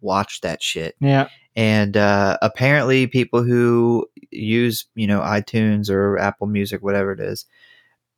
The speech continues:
Speaker 1: really have, uh, accepted that episode, and I'm very happy.
Speaker 2: Yeah, that's, that's why the
Speaker 1: Spotify people, I don't know what the fuck you guys are <laughs> doing. Listen to The Lodge, though, because, uh, or even if you don't listen to it, just go watch The Lodge.
Speaker 2: Yeah, that was the biggest thing. That's why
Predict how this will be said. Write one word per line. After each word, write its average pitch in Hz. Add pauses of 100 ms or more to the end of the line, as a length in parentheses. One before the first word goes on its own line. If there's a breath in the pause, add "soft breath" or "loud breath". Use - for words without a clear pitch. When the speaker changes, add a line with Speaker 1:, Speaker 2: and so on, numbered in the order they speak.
(420)
Speaker 1:
really 127
have, 104 (580)
uh, 101 (120)
accepted 110
that 101
episode, 95
and 87
I'm 98
very 92
happy. 101
Speaker 2:
Yeah, 147
that's, 139
that's 151
why 160
the 180
Speaker 1:
Spotify 165
people, 147
I 151
don't 156
know 143
what 135
the 123
fuck 120
you 110
guys 117
are 135
<laughs> 156
doing. 131 (520 loud breath)
Listen 170
to 165
The 120
Lodge, 117
though, 92
because, 98
uh, 101 (100)
or 139
even 175
if 170
you 165
don't 160
listen 139
to 139
it, 113
just 113
go 147
watch 110
The 101
Lodge. 76
Speaker 2:
Yeah, 147
that 139
was 180
the 147
biggest 135
thing. 117
That's 123
why 127